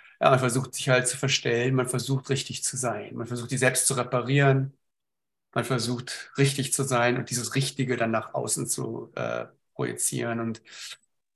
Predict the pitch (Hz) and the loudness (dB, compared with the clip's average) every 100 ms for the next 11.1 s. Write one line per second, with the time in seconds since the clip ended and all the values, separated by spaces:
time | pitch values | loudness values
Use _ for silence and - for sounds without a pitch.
0 | _ _ _ _ _ _ _ _ _ - | _ _ _ _ _ _ _ _ _ 6
1 | 135 131 131 - - - _ _ _ _ | 8 8 4 -6 -16 -18 _ _ _ _
2 | _ - - - - - - 165 156 139 | _ -10 -8 -8 -8 -4 4 8 8 6
3 | 180 180 160 147 143 143 135 - - 147 | 6 8 8 10 8 8 6 4 4 4
4 | - 135 135 135 - - _ _ _ _ | 2 2 2 0 -8 -14 _ _ _ _
5 | _ _ _ _ _ _ _ _ _ _ | _ _ _ _ _ _ _ _ _ _
6 | - 131 127 - - 135 139 - 147 - | -2 0 0 -2 4 6 6 6 6 8
7 | 139 139 143 120 117 131 135 143 135 131 | 8 6 4 2 6 4 4 2 2 -2
8 | _ _ _ _ _ - 135 - - 123 | _ _ _ _ _ -16 -16 -16 -4 -2
9 | 117 113 143 143 120 123 - 131 120 120 | 0 0 0 4 4 4 2 2 2 2
10 | 120 - 117 117 113 113 113 113 113 113 | -2 -6 -2 2 2 2 -2 -2 -2 -4
11 | 117 | -6